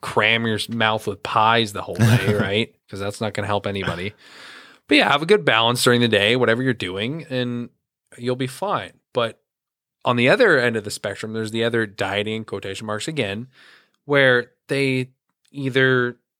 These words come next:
Speaker 1: if they're strong enough, sure, they're not gonna cheat on their diet and they're gonna push through and it's gonna
Speaker 2: Mm-hmm.
Speaker 1: be, like, suffering, right? It's gonna suck.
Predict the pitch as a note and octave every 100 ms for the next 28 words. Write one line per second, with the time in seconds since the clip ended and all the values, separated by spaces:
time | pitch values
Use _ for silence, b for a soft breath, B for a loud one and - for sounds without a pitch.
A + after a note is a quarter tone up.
0 | _ _ B2+ E3+ E3+ - C4 F4+ E3 C#3
1 | - G#3+ C#3 A#2 A2+ A2+ C3 B2 - A#2
2 | A2+ A#2 A2 G2 G#2 A2 A2+ G#2+ G#2+ G#2+
3 | G2+ - G#2 A#2 D3 C#3 A#2+ G#2+ A#2 B2
4 | A#2+ A#2+ - - A3+ - F2+ F2 G2+ C3
5 | D#3 F3 E3+ - A#3+ E3 -